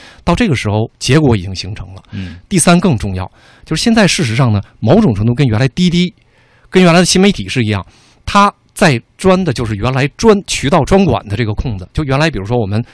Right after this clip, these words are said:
Speaker 1: 打车，你必须得是出租车，
Speaker 2: 嗯。
Speaker 1: 出租车要出-，出租车管理，要本地的驾照，有滴滴了，有代车的，我直接约谁都可以。传播也是这样，原来咱们媒体传播管理得非常严，我自己是知道，原来甚至连民营，民营资本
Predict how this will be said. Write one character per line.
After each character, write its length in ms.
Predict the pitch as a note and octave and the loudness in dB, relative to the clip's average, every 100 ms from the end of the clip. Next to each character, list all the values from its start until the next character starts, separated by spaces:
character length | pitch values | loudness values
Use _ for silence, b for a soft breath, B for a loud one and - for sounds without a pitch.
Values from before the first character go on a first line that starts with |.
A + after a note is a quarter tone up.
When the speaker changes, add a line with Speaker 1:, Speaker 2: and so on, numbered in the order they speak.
| b | b
Speaker 1:
打 180 | - E2+ | -8 -6
车， 160 | - C#3+ | -4 -4
你 100 | G#2+ | -2
必 120 | C3+ | -4
须 120 | C3+ | -6
得 100 | A#2+ | -6
是 120 | F#2 | -8
出 240 | - - D3+ | -8 -6 -6
租 160 | C3+ | -6
车， 280 | B2+ G#2+ F#2+ - b | -8 -10 -12 -14 b
Speaker 2:
嗯。 160 | C3 | -10
Speaker 1:
出 160 | B2 D#3+ | -4 -2
租 20 | |
车 140 | D#3 | 0
要 100 | D3+ | 0
出-， 160 | A#2+ C#3 C3+ | 0 -2 -4
出 140 | C3 C3+ | -2 -2
租 20 | |
车 80 | A#2+ | -2
管 240 | G#2+ B2+ | 2 2
理， 160 | F3 - | 2 -2
要 100 | A#2 | -6
本 180 | A2 G2+ | -6 -6
地 140 | G#2+ | -6
的 80 | G#2 | -6
驾 160 | G2 G2+ | -6 -6
照， 160 | G#2+ G#2+ b b | -6 -8 b b
有 100 | C#3+ | -4
滴 140 | G3+ | -2
滴 160 | G#3+ A3+ | 0 2
了， 100 | G#3+ | 0
有 160 | C#3+ G#2+ | 0 -4
代 160 | E3 C3+ | -2 -2
车 160 | F3+ | -2
的， 100 | E3+ b b | -6 b b
我 100 | A#2 | -4
直 120 | A#2+ | 0
接 140 | D#3 D3+ | 2 2
约 220 | C#3+ C#3+ | 4 0
谁 200 | - A#2 | 0 -2
都 120 | D3 | -2
可 200 | A#2 G2 | -2 -8
以。 160 | F#2+ F#2+ b b b b b | -14 -18 b b b b b
传 200 | - D#3+ | 0 2
播 120 | F#3 B3 | 4 2
也 140 | D#3 | 0
是 100 | F2 | -4
这 80 | F#2 | -8
样， 100 | - - | -10 -4
原 140 | C3 | 0
来 100 | G#3 | 0
咱 160 | C3+ C3+ | 0 0
们 140 | F3 - _ _ | -2 -6 _ _
媒 180 | A#2 D#3+ | -2 -2
体 120 | - | -2
传 200 | - A2+ | -4 -4
播 120 | B2 | -2
管 220 | B2 A2 - | -4 -2 -4
理 100 | - | -4
得 80 | |
非 160 | A2+ F#3+ | -4 -4
常 160 | A2 F#2+ | -4 -10
严， 180 | F2 G2 | -12 -12
我 100 | G2+ | -10
自 140 | D3+ | -10
己 120 | G2 | -12
是 60 | G2 | -8
知 100 | B2+ | -6
道， 100 | A#2 | -4
原 140 | B2+ | -2
来 60 | F#3+ | -4
甚 180 | - G3 | -4 -4
至 80 | |
连 160 | B2+ C3+ | -4 -2
民 200 | B2 C#3+ | 0 0
营， 140 | E3+ | -2
民 220 | C3 C3+ E3 | -4 -2 -2
营 60 | |
资 120 | E3+ | -4
本 160 | D#3+ G2 | -6 -6